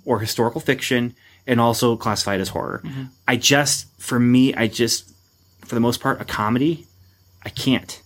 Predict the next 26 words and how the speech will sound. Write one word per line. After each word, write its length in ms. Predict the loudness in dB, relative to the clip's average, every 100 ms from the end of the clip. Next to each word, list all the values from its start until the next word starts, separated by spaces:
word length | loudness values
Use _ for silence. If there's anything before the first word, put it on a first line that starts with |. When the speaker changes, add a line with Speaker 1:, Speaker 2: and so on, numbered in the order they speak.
| _ -12
Speaker 2:
You 100 | -8
can't 220 | -6 -4
cross 220 | -6 -6
the 80 | -6
line. 220 | -8 -4
Speaker 1:
I 60 | -4
can't. 400 | 0 2 2 2
Speaker 2:
Yeah. 180 | 0 0
Speaker 1:
I, 100 | 0
I, 60 | 2
I 40 | 0
just 160 | 0 -2
don't 140 | 0
feel 140 | 0
like 100 | 0
the 60 | 0
lines 340 | 0 2 2 2
can 140 | -2
blur 380 | 0 2 2 0
because, 720 | -2 -4 0 2 2 2 -2 -6 -20 -20 -20 _ _ _ _ _
you 80 | 0
know, 140 | 0 -6 -16 -4
a 80 | -4
good 300 | 2 4 4
horror 300 | 4 4 6
movie 440 | 4 2 2 -2